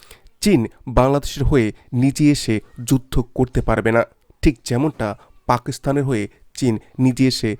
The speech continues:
ভারতের সাথে যুদ্ধ করার সাহস দেখায়নি। এখন এই ঘটনার শেষ কোথায়? দক্ষিণ এশিয়ায় কি নতুন করে যুদ্ধের ছায়া ঘনাচ্ছে?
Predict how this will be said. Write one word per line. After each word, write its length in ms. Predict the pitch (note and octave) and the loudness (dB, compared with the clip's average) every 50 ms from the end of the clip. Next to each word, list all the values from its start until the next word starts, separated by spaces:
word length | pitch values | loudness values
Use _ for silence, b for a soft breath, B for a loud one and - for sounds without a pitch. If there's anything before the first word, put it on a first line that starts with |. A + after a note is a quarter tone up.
| b b b b A#2 | b b b b -6
ভারতের 360 | - - A2+ A#2 B2+ - - - | -2 0 2 2 0 0 -2 -6
সাথে 160 | C3 A#2+ B2 A2+ - | -6 -4 -4 -4 -2
যুদ্ধ 240 | C3 A#2+ - - - B2+ | -4 -4 -4 -2 -4 -2
করার 320 | - - B2+ A#2 A2 G#2 - - _ _ - - | -2 0 -2 -2 -2 -4 -8 -12 _ _ -14 -8
সাহস 260 | - A#2+ A2 G#2+ G#2+ G#2+ A2 | -4 -2 0 0 -2 -4 -6
দেখায়নি। 400 | - G2+ - A2+ A2+ A2 A2 - - _ _ _ _ _ - | -8 -8 -4 -4 -4 -2 -4 -6 -8 _ _ _ _ _ -2
এখন 280 | D#3+ E3 - - G#3+ G#3+ - - _ - | 0 0 0 2 0 0 -2 -4 _ 0
এই 160 | E3 F3+ G3 - | 2 2 2 2
ঘটনার 400 | - E3 D#3+ - E3 F3+ E3 - - | 0 -2 -2 0 0 0 0 0 0
শেষ 120 | - C3+ - | -2 -2 -2
কোথায়? 300 | - A2+ - - G2+ - - _ - B2 A#2 | -2 -4 -2 -2 -2 -4 -4 _ -10 -4 -4
দক্ষিণ 240 | A#2 - - - B2+ | -4 -4 -4 -4 -4
এশিয়ায় 260 | B2 - - C#3 C3 - | -4 -2 -2 -4 -2 -2
কি 60 | - B2 A#2+ | 0 0 0
নতুন 200 | B2+ B2+ - D3+ | 0 0 0 -2
করে 220 | D3 - - B2+ A#2+ G#2+ B B B B B A#2 | -2 0 0 2 2 0 B B B B B -4
যুদ্ধের 380 | - C#3 C3+ - - - C#3 B2+ A#2+ b b b b b - | 0 0 0 0 0 -2 -2 -2 -2 b b b b b -6
ছায়া 240 | - B2+ A#2+ B2+ C3 - | -2 0 2 2 0 -2
ঘনাচ্ছে? 380 | C3+ C#3+ D3 - - - - | -4 -4 -6 -6 -6 -6 -6